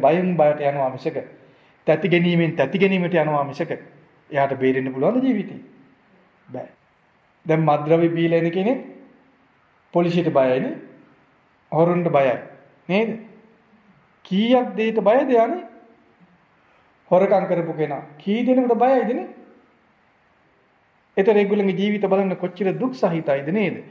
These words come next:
බලන්නතර පවට බය නැති කෙනා බයෙන් නිදහස් වෙන්න බැරි කෙනා බවට පත් වෙනවා. ඔහුට ලෙඩක් එනකොට බය වෙලා තවත් බය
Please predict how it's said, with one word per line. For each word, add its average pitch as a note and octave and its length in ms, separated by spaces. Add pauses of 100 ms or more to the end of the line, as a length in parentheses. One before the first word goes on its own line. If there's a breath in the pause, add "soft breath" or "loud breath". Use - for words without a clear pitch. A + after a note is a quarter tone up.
(440 loud breath)
බලන්නතර F#3 540
පවට F3+ 500
බය E3 220
නැති E3+ 300
කෙනා D#3 640 (1400)
බයෙන් F3 360
නිදහස් E3 460
වෙන්න D3+ 220
බැරි C3+ 240
කෙනා C#3 340
බවට B2 320
පත් - 280
වෙනවා. - 220 (1600)
ඔහුට F3+ 280
ලෙඩක් F#3 500
එනකොට G#3+ 280
බය G3 200
වෙලා G3+ 340 (1040)
තවත් F#3+ 340
බය G3+ 180